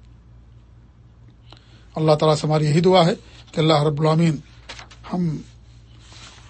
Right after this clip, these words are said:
اے، لوگوں کو دین اسلام پر ثابت قدمی عطا فرمائے۔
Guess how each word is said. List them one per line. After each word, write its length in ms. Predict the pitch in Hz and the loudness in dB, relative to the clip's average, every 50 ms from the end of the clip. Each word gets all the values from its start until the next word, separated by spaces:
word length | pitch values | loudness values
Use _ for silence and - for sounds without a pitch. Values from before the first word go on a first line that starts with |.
| - - - - - - - | -20 -20 -20 -20 -20 -16 -14
اے، 60 | 170 165 160 - - - - - - - - - - - | -12 -10 -10 -10 -12 -12 -14 -16 -16 -18 -20 -16 -10 -6
لوگوں 380 | 190 190 190 170 185 180 175 | -2 -2 -2 0 -2 -2 -4
کو 260 | - - 170 156 147 - - - - - | -4 -4 -4 -4 -6 -8 -12 -20 -14 -8
دین 240 | - 165 190 185 180 | -6 -4 -4 -2 -2
اسلام 420 | 175 - 170 175 170 175 170 160 | -4 -4 -2 -2 -2 -2 -2 -4
پر 180 | - - 151 143 - - - - - - - - - - - | -4 -6 -10 -10 -12 -16 -20 -20 -20 -20 -20 -20 -20 -20 -12
ثابت 380 | - - 143 147 147 151 - | -6 -4 -2 -2 -2 -4 -4
قدمی 240 | - 156 139 156 175 | -4 -4 -2 -2 -2
عطا 200 | 175 160 180 170 | 0 2 2 2
فرمائے۔ 360 | 165 - 175 170 175 185 208 | 2 2 0 0 0 -2 -2